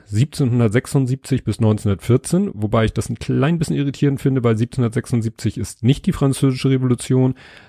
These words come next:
sondern die amerikanische Unabhängigkeitserklärung, aber die hängen auch zusammen, darauf komme ich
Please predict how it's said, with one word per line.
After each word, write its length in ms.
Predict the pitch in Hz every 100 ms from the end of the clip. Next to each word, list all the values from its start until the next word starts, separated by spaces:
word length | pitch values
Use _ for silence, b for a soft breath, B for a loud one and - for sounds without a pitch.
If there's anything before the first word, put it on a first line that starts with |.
| B
sondern 540 | 110 101 98 113 117 110
die 80 | 113
amerikanische 500 | 110 92 113 104 -
Unabhängigkeitserklärung, 1200 | 135 92 92 - 95 90 98 - 98 95 98 92
aber 340 | - 101 101
die 260 | 98 - 107
hängen 260 | 85 113 113
auch 200 | 104 -
zusammen, 420 | - 95 101 95
darauf 300 | 92 95 -
komme 240 | 101 92
ich 160 | 95